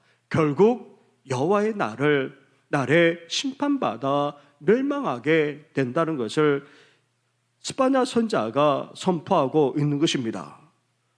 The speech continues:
더 나아가 남유다만 아니라 주위 나라들까지 함께 멸망하게 될 것이라 선포하기까지 했던 것입니다. 이렇게 스바냐 선지자는 하나님의 심판과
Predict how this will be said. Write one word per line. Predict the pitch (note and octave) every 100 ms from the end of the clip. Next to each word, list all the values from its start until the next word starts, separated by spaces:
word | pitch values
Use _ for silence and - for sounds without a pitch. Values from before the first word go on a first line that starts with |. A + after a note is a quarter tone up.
| _
더 | D3
나아가 | C3+ D#3 C#3 B2 C#3 C#3 C3+ B2 A#2 -
남유다만 | D#3 G#3+ G#3+ F3 G3 G#3+ A3+ A3+
아니라 | G#2+ A2+ F2+ C2 - _ _ _
주위 | - C#4+ D4+
나라들까지 | C#4 A#3+ B3 B3 C4 G3+ C3 D3 E3+ F3 - -
함께 | - F3 D3 - F3+ G3 G3+ - _
멸망하게 | D3+ A#3 A#3+ C4+ A#3+ A#3+ A3
될 | C3+
것이라 | - D#3 C3 B2 B2+ C3 B2+ - _
선포하기까지 | - F3+ E3 G3 E3 D#3 D3+ A#2+ A2+ C#3 B2+
했던 | D#3 D3
것입니다. | C3+ C#3+ C3 A2 F2+ - - _ _ _ _ _ _ _ _ _ _
이렇게 | F3+ F3 F3 E3+ F3 D#3+ C#3+ D#3+ - _
스바냐 | - F3 E3 C#3 C3 D#3 D3 C3+ -
선지자는 | - E3+ E3 E3+ G#2 B2 C#3+ C3 B2+ - - _
하나님의 | - C4 B3+ C4 B3+
심판과 | - A#3+ - C3 A#2+ B2 C#3 C#3 C#3